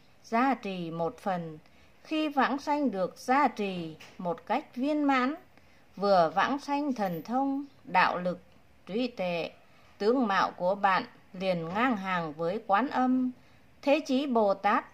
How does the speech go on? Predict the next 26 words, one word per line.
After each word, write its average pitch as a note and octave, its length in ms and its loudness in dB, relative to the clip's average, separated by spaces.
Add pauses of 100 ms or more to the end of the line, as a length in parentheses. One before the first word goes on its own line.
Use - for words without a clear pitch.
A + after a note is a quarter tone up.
(320)
Bạn F#3+ 300 0
xem, C#4 440 -2 (360)
nếu A#3+ 320 2 (540)
có B3+ 200 2 (1000)
Ngài G3+ 400 2
gia B3 220 4
trì F#3 460 -8 (720)
thì B3 180 6
bạn A3 280 4
phải A3+ 300 -4
tu D4+ 300 -4
bao D#4+ 260 0
nhiêu E4 240 -6
kiếp D#4 280 -6 (400)
mới A3+ 260 2
bằng G3 340 2
họ F3 260 2
chứ? F#3+ 400 -8 (280)
Thế A#3+ 200 -2
nên C#4 420 2 (520)
kiếp - 180 -2
này G3+ 340 4
được E3+ 320 -2
thân B3 320 2
người F3 400 -2 (240)
gặp F#3+ 180 4